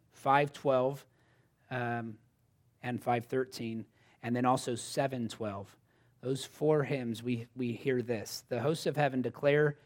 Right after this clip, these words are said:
his glory, his honor, power, wealth, wisdom, might, thanksgiving, and blessing."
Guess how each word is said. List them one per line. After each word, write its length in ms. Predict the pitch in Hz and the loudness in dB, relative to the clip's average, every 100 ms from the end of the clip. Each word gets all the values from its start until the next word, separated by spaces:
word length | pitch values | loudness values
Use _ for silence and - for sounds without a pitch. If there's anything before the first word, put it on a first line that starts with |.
| _ _ | _ _
his 280 | 135 120 113 | 0 0 -2
glory, 580 | 117 127 139 170 202 _ _ _ - | 2 4 6 4 2 _ _ _ -6
his 240 | 123 113 - | -4 -4 -2
honor, 460 | 131 139 165 190 - _ _ _ - | 0 2 2 0 -4 _ _ _ -10
power, 560 | - 143 143 160 180 - _ _ - | 2 6 8 6 4 -2 _ _ -8
wealth, 420 | 117 135 147 175 - - _ | 6 8 8 6 -4 -20 _
wisdom, 640 | 120 135 156 147 170 180 190 _ _ - | 2 4 4 0 0 0 -2 _ _ -6
might, 600 | 117 131 143 185 - - _ _ _ - 131 | -2 2 2 0 -4 -20 _ _ _ -10 -4
thanksgiving, 760 | 147 165 - 147 143 147 147 | -2 -2 -2 0 2 2 -2
and 220 | 143 123 | -4 -8
blessing." 440 | 120 123 123 - | -4 -2 -2 -4